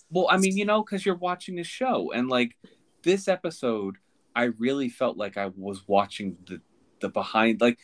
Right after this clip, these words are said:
like, for lack of a, I mean, it's like every story has, like, its A plot line, its B plot line, like, whatever. The, the, the subcontext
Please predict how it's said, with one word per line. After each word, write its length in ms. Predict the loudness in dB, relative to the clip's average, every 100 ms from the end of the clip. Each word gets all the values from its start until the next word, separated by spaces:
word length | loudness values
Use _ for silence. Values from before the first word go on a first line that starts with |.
| -20 _
like, 200 | -2 -2 -6 -4
for 160 | 2
lack 280 | 6 4 4
of 120 | -6
a, 100 | -4 -4
I 60 | -6
mean, 120 | -6
it's 220 | -8 -4
like 160 | -4 -4 _ _ -2
every 260 | 0 -2
story 340 | -6 -4 -2 -2
has, 220 | -2 -4
like, 160 | -6
its 140 | -8 -10
A 140 | -6 -6
plot 300 | -4 -4 -2
line, 280 | -4 -6 -8
its 100 | -12
B 220 | -10 -10
plot 340 | -6 -6 -4
line, 260 | -6 -8 -8
like, 120 | -10 -4
whatever. 500 | 0 0 0 -4 -6 _ _ _ _ _
The, 180 | 4 4 0 _ -4
the, 180 | -4 -4 _
the 100 | -8 -8
subcontext 1040 | -2 0 0 -2 -8 -8 -8 -8 -8 -12